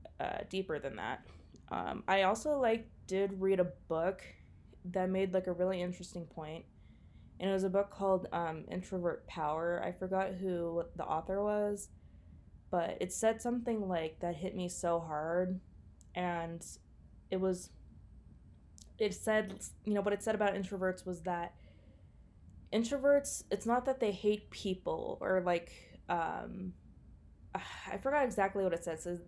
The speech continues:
like, introverts, they don't hate people, but they hate the, the barrier that small talk creates between people. And that's so true, because I think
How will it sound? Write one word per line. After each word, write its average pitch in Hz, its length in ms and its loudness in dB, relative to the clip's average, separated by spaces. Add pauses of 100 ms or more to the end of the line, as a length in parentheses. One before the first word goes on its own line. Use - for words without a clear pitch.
(120)
like, 180 200 0
introverts, 226 680 -2
they 196 100 2
don't 208 360 0 (560)
hate 185 400 2 (160)
people, 202 720 2
but 185 160 0
they 180 140 6
hate 175 380 -2 (480)
the, - 420 0 (280)
the 185 100 -4
barrier 180 800 6
that 165 220 0
small 175 340 0
talk 165 400 -6 (440)
creates 190 520 4
between 208 580 -2
people. - 600 -6 (800)
And 175 540 0
that's 185 240 -2
so 233 220 6
true, 233 380 2
because 190 360 0
I 180 220 2
think 202 460 -2